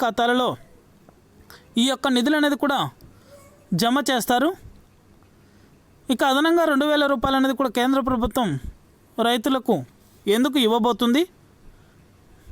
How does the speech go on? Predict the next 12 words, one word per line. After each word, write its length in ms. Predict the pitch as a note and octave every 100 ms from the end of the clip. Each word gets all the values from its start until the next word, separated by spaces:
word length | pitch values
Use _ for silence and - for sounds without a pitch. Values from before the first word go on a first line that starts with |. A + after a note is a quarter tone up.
| -
మరిన్ని 320 | A3 C4+ E4 D4+
వివరాలు 340 | B3 C#4 C#4 C4
కూడా 180 | C4+ C4 G#3 A#2+ - - _ _ _ _ _ _ _ _ _ _ _ _ A#3+
ఈ 40 | C4+ B3+
వీడియోలో 340 | C4 C#4 C#4 C#4
మనం 140 | C#4 F4 B3
తెలుసుకుందాం. 480 | G#3+ - B3 B3 F4 - _ - _ - _ _ _ - _ _ _ _ _ - - - - _ G#3+
వీడియోని 320 | C4 D#4+ E4
ఎక్కడ 200 | C#4 D4 D4
స్కిప్ 200 | - B3 -
చేయకుండా 400 | D4 C#4 C#4+ C4+ D#3+ B2+ - - - - - - - _ _ _ - _ - - -
చివరి 280 | C4+ D4+